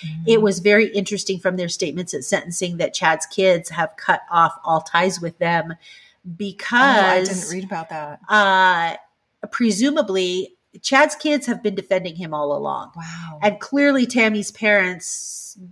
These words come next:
Speaker 2: are not defending Chad.
Speaker 1: Mm-hmm.
Speaker 2: And so I thought that that was very interesting because they talk about the loss of not only Tammy, but the loss of
Speaker 1: Mm-hmm.
Speaker 2: these grandchildren that they now
Speaker 1: Aw.
Speaker 2: don't have a relationship with. I thought that was just
Speaker 1: That is sad.
Speaker 2: so very sad.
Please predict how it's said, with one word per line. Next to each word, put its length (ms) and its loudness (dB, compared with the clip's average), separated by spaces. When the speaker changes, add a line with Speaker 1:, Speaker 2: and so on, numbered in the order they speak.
Speaker 2:
are 160 2
not 260 0
defending 480 2
Chad. 460 4
Speaker 1:
Mm-hmm. 420 -10
Speaker 2:
And 260 4
so 240 4
I 80 4
thought 300 4
that 140 -4
that 140 4
was 140 -4
very 260 0
interesting 380 -8
because 300 -4
they 120 2
talk 280 2
about 240 2
the 100 0
loss 340 2
of 140 0
not 180 0
only 200 -6
Tammy, 420 -2
but 160 -6
the 80 -4
loss 300 2
of 60 -2
Speaker 1:
Mm-hmm. 80 -8
Speaker 2:
these 160 -10
grandchildren 840 -2
that 180 4
they 160 4
now 220 2
Speaker 1:
Aw. 20 4
Speaker 2:
don't 180 2
have 160 2
a 60 0
relationship 600 -6
with. 160 -6
I 80 -10
thought 220 -10
that 120 -8
was 180 -12
just 220 -10
Speaker 1:
That 80 -20
is 80 -14
sad. 460 -4
Speaker 2:
so 140 4
very 200 2
sad. 220 -6